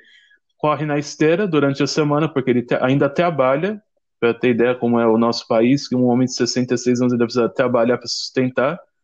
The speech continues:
mas ele trabalha, ele levanta cedo, quatro e pouco da manhã todos os dias, porque ele pega um ônibus do litoral até a capital,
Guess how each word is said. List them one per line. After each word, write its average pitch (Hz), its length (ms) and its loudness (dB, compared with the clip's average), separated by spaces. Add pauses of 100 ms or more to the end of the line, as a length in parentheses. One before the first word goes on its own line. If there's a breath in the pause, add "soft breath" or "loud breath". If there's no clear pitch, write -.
(520)
mas 143 680 0
ele 147 200 2
trabalha, 156 720 -2 (840)
ele 139 280 2
levanta 156 460 0
cedo, 160 400 0
quatro 143 400 -2
e - 20 -2
pouco 143 300 -2
da 139 100 2
manhã 135 220 0
todos 151 240 0
os 139 140 0
dias, 147 160 0
porque 143 220 -2
ele 139 100 2
pega 143 180 2
um 147 120 0
ônibus 147 720 -2
do 123 380 2
litoral 131 480 2
até 127 200 -2
a 135 40 0
capital, 143 640 -2